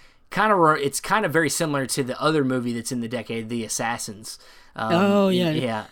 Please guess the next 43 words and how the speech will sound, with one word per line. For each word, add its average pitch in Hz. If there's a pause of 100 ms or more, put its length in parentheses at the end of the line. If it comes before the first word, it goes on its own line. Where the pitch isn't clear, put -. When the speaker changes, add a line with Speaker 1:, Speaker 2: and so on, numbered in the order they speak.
Speaker 1:
um, 113
Speaker 2:
Well, 185
Assassin 254
stars, 175
I 170
know, 165 (160)
just 151 (340)
based 160
off 151
of 143
what 143
I 190
know, 139
is 151
stars, 151 (100)
uh, 151 (300)
An-, 160 (200)
Antonio 170
Banderas 160
Speaker 1:
Yeah. - (240)
Speaker 2:
and 156
Sylvester 160
Stallone, 151
as 160
well 262
as 277
Julianne 247
Moore 254
is 180
in 165
the 160
film 170
as 156
well. 170
Speaker 1:
Yeah. 110 (1000)
Yeah, 196
Speaker 2:
And 165
Speaker 1:
I 170
Speaker 2:
it's 165
directed 196
by 196
Richard 175
Donner, 147